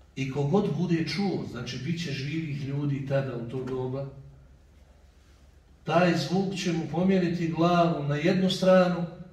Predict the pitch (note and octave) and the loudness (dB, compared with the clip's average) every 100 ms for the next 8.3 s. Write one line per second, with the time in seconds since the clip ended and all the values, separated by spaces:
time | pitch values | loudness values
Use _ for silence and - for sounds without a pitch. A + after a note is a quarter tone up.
0 | - - - - - C3 A#2+ A#2 C3 C#3+ | -20 -20 -20 -20 -16 -12 -10 -2 2 2
1 | - - - - A#2+ A#2 B2 B2+ A2 - | 0 -6 -8 -8 -8 -8 -8 -10 -10 -12
2 | - - - - - _ - _ - - | -14 -16 -20 -20 -20 _ -20 _ -20 -20
3 | _ _ _ _ _ - _ _ _ - | _ _ _ _ _ -20 _ _ _ -10
4 | - E3 - C#4 C#4 C4 A#3 G#3 G#3 A3+ | -2 -2 2 2 4 4 4 4 6 6
5 | A3 G3 - F#3 F#3+ A#3+ - G#3+ D3 F3 | 6 4 2 0 0 -2 0 0 0 0
6 | A3+ F3 - - C#3 C#3+ - C3 - C#3 | 0 0 -4 -2 0 0 -2 -8 -6 -4
7 | C3+ C#3 B2 B2 B2 B2 A#2 A#2+ A#2 - | -4 -6 -8 -6 -6 -6 -6 -8 -10 -10
8 | D3 F3 F3 | -8 -6 -8